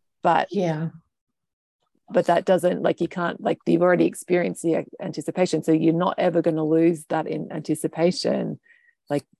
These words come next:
Speaker 2: That excitement.
Speaker 1: that
Speaker 2: Yeah.
Speaker 1: excitement, yeah, like, that, that feeling, if you let, like, let, let it, like, be open to the possibility that whenever you're anticipating something,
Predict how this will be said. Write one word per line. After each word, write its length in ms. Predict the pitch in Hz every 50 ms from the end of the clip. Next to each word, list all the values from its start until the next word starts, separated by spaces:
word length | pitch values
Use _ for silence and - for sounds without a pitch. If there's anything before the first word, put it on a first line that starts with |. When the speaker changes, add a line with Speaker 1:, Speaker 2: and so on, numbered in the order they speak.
| 330 _ _ _ _ _ _ _ _ _ _ _ _ _ _ _ - - - _ - - - - _ _
Speaker 2:
That 100 | - 170
excitement. 720 | 180 175 - - - 165 196 - 160 139 135 110 - - - - _ _ _ _ _ _
Speaker 1:
that 100 | - 190
Speaker 2:
Yeah. 100 | - 170
Speaker 1:
excitement, 480 | 156 127 190 190 - 185 208 196 - 165
yeah, 360 | 180 185 190 196 202 196 180
like, 200 | 170 165 - - -
that, 200 | - 175 175 - - _
that 240 | 185 180 - - _
feeling, 800 | - 196 185 180 165 160 156 151 - 151 180 202 226 240 233 214 _ -
if 140 | - - -
you 100 | 202 190
let, 260 | 185 190 185 - - -
like, 220 | 185 170 165 -
let, 180 | 165 170 170 - - -
let 180 | 180 180 175 175
it, 160 | 190 - - - _ _ -
like, 200 | 180 190 190 - - 175 185
be 160 | 220 226 226
open 340 | 226 - 196 - 311 320 320
to 100 | - 208
the 80 | 165 -
possibility 520 | - 160 165 - - - 165 165 160 156
that 180 | 156 160 - 151
whenever 320 | 170 175 180 202 208 220
you're 160 | 233 208 196 175
anticipating 560 | 165 - 170 156 - - - 160 160 160 156
something, 280 | - 165 - 175 175